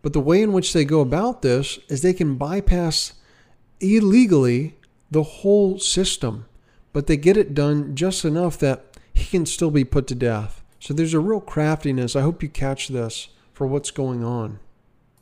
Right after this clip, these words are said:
So Peter's warming his hands. He had followed from a distance up to the high priest's courtyard, because, again, the high priest, he's not just a pastor, if you will. I'm gonna use our language to talk to you.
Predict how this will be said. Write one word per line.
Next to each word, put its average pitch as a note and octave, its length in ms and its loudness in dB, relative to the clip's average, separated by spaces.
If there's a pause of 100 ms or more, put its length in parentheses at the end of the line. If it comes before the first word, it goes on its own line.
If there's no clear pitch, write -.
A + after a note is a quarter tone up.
(720)
So - 180 -2
Peter's G#3+ 420 2
warming D#3+ 480 2
his C#3 200 -2
hands. A#2 560 -2 (400)
He - 100 0
had D3 100 0
followed G3 400 -2
from F#3+ 220 0
a E3 40 2
distance B2 680 -2
up F3 160 -4
to - 100 -4
the D#3 120 0
high E3 240 -4
priest's A3 460 0
courtyard, C3 680 0 (320)
because, D3 280 2 (200)
again, D#3 500 4
the D3+ 160 2
high F3 180 4
priest, F#3 420 4
he's D3 180 4
not E3 220 2
just D#3 260 0
a C#3+ 40 2
pastor, D3+ 640 4
if D#3+ 200 0
you D3+ 100 4
will. C3 400 4
I'm C3+ 120 -4
gonna D3 160 0
use C#3+ 240 2
our C3+ 240 2
language C3 680 0
to C#3 100 -8
talk C3+ 320 -6
to - 80 -6
you. A#2+ 180 -2